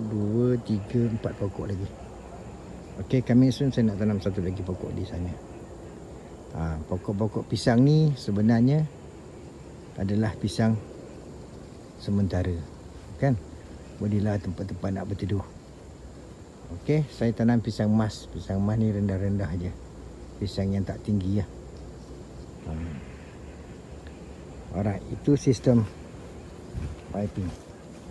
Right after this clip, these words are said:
Daripada sini, tengok, eh. Ha, sambung. Sambung, sambung, sambung terus bawah. Yang bawah sana tu, yang hitam tu, tu, itu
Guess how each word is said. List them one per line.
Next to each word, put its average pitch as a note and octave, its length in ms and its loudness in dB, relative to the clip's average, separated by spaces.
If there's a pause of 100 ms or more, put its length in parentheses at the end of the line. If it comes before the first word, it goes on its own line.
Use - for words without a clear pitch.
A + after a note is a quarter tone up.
(840)
Daripada A2+ 520 4
sini, C3+ 360 10 (440)
tengok, A2+ 280 6
eh. - 40 -2 (360)
Ha, D2+ 240 2
sambung. E3 280 4 (1200)
Sambung, B2 320 6 (400)
sambung, A2 320 6 (160)
sambung F#2+ 320 2
terus A#2 280 4 (280)
bawah. F#2+ 240 0 (800)
Yang A2 160 8
bawah A#2+ 240 8
sana C3+ 240 10
tu, F3+ 240 8 (560)
yang A2+ 160 8
hitam B2+ 400 10
tu, D3+ 80 10 (880)
tu, C3+ 160 6 (320)
itu E3 400 6